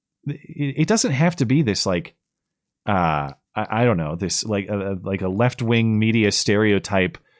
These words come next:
guys, um, in full kits with rifles all the time. That, that's certainly a part of preparedness, but it's just about knowing your neighbors and knowing what you would do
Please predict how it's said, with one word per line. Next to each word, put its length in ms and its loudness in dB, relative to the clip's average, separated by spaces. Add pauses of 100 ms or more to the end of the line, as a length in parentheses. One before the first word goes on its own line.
(400)
guys, 640 2
um, 400 2
in 160 2
full 300 2
kits 380 0
with 140 -2
rifles 480 0
all 100 -2
the 100 -4
time. 320 -10
That, 220 -2
that's 180 0
certainly 340 2
a 40 2
part 360 0
of 180 0
preparedness, 640 -4
but 100 -6
it's 120 -4
just 180 -8
about 220 -4
knowing 220 2
your 100 2
neighbors 360 0
and 80 0
knowing 240 2
what 160 -2
you 80 2
would 180 0
do 400 2